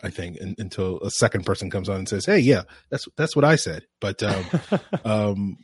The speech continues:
Speaker 1: really
Speaker 2: There it
Speaker 1: appreciate
Speaker 2: is.
Speaker 1: you joining
Speaker 2: There it
Speaker 1: me
Speaker 2: is.
Speaker 1: today. And, uh, you know, go ahead, plug what you have coming for the folks over with, you know, my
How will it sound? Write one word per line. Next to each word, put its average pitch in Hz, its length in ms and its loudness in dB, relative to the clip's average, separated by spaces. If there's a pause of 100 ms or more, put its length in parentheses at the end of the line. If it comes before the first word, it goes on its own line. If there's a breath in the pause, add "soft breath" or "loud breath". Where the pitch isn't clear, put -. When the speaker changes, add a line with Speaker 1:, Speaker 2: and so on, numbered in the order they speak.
Speaker 1:
really 156 240 8
Speaker 2:
There 139 160 6
it 160 40 8 (120)
Speaker 1:
appreciate 113 160 6
Speaker 2:
is. 110 180 4
Speaker 1:
you 110 120 -16 (180)
joining 113 220 4
Speaker 2:
There 113 80 4
it - 20 4
Speaker 1:
me 107 100 4
Speaker 2:
is. 101 60 -4
Speaker 1:
today. 110 680 2
And, 110 220 0
uh, 107 280 2 (460)
you 123 120 0
know, 101 340 0
go 135 180 6
ahead, 135 320 2
plug 127 420 0 (120)
what 120 300 0
you 117 140 2
have 113 260 0
coming 117 260 0
for 113 120 -4
the 101 80 -2
folks 107 340 -4
over 101 400 -2 (400 soft breath)
with, 110 200 0 (220)
you 117 220 2
know, 87 260 -2 (260)
my 98 540 2